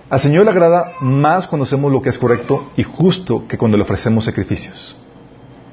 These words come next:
Sí, y a veces estamos aquí adorando al Señor y demás, pero, ¿sabes qué? Quiere que el Señor hagamos lo que es correcto, aunque implique trabajo. Dice Proverbios veintitrés once, "No envidies a los pecadores, en cambio teme siempre al Señor".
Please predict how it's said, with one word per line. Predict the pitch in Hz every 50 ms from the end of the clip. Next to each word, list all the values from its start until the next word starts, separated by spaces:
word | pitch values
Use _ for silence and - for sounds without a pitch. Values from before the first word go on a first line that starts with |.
| - - - - - - - - - - -
Sí, | - - - 101 104 104 107 - - - -
y | 113
a | 120
veces | 143 190 185
estamos | - 180 180 196 160
aquí | 165 - - 143 151
adorando | 151 156 156 151 143 139 143 151
al | 143
Señor | 143 135 127 120 127 131 135 139
y | 131
demás, | 123 120 117 117 127 143 139
pero, | - 135 127 117 107 - -
¿sabes | - 120 113 -
qué? | - 127 127 127 - - - - - - - - - - - - - - - - - - - - - - - - - - - - - - - - - - - - - - - - - - - - - - - - -
Quiere | - 123 117 110 120
que | - -
el |
Señor | - - 113 104 107 107 107 - - - - -
hagamos | - 110 92 101 107 113 117
lo | 107 98
que | - 107
es | 92
correcto, | - - 104 107 - -
aunque | 95 87
implique | 101 85 - 107 - 107
trabajo. | - - 104 104 107 - - - - - - - - - - - - - - - - - - - - - - - - -
Dice | 120 104 127
Proverbios | 98 123 113 113 120 123
veintitrés | 117 117 101 78 104 107 107 104 -
once, | 117 107 135 117
"No | 123 131 156
envidies | 170 175 147 165 170 165 175 170 170
a | 170
los | 151 131
pecadores, | - 147 - 127 120 120 113 98 98 - -
en | 107
cambio | 101 123 123 123 123 123 123
teme | - 135 120 123 123
siempre | 120 - 120 110 101 113
al | 104
Señor". | - 117 113 113 107 101